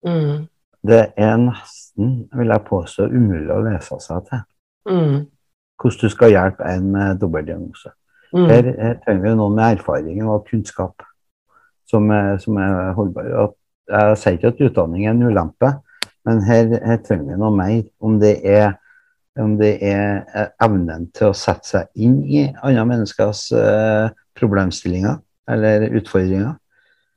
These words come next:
Speaker 1: Mm.
Speaker 2: eller om det er egenerfaringer. Det, det er ikke det viktigste for meg. Det viktigste er at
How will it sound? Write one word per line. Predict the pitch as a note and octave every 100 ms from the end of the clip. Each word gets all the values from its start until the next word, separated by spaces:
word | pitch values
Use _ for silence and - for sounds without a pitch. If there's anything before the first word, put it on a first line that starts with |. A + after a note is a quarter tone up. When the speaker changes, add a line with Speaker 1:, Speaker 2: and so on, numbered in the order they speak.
| -
Speaker 1:
Mm. | A2
Speaker 2:
eller | G2
om | G2
det | G#2 A2+
er | G#2
egenerfaringer. | F#2 F2+ F2 F2 D#2 E2 G#2 C3+ G2+
Det, | A2+ A#2+ A#2+ A2+ G#2+
det |
er | C#3
ikke | C#3 A2+
det |
viktigste | A#2 - F2 - - G2
for | A2
meg. | G#2+ A#2 G2+
Det | A2+ A#2+
viktigste | G#2 - D#2+ - -
er | C2 F#2+ G2+
at | - _